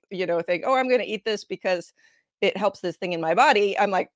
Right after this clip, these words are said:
"I want those french fries because they, I know they taste good," or, "I wanna eat popcorn because somebody's cooked it and it smells good and I can't walk past the smell of popcorn without eating it."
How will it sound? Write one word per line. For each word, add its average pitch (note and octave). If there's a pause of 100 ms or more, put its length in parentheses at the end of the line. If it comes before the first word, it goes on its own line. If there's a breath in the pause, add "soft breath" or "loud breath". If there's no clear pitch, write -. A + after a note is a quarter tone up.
(100)
"I C4+
want A3
those F3+
french F#3+
fries F3
because E3
they, D#3
I E3
know E3+
they F#3+
taste D#4+
good," D#3+
or, F3+ (400 loud breath)
"I G3
wanna B3
eat A3
popcorn B3+
because G3
somebody's G#3+
cooked -
it A3
and F#3
it F#3
smells G#3
good F#3+
and F3
I F3+
can't F3+
walk E3+
past E3
the -
smell D#3+
of D3
popcorn -
without E3+
eating C4
it." -